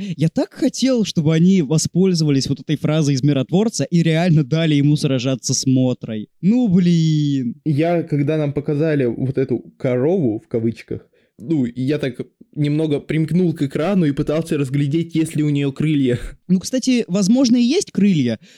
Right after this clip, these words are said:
Speaker 1: но в данном случае они вряд ли будут какой-то смысл иметь.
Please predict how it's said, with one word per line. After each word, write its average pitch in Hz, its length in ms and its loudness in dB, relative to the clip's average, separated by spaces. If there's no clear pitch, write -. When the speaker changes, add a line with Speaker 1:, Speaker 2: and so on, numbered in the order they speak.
Speaker 1:
но 160 120 2
в 143 60 -4
данном 226 280 2
случае 180 420 0
они 160 160 4
вряд 170 260 0
ли 131 60 0
будут 127 260 0
какой-то 135 340 -6
смысл 151 360 0
иметь. 113 360 -2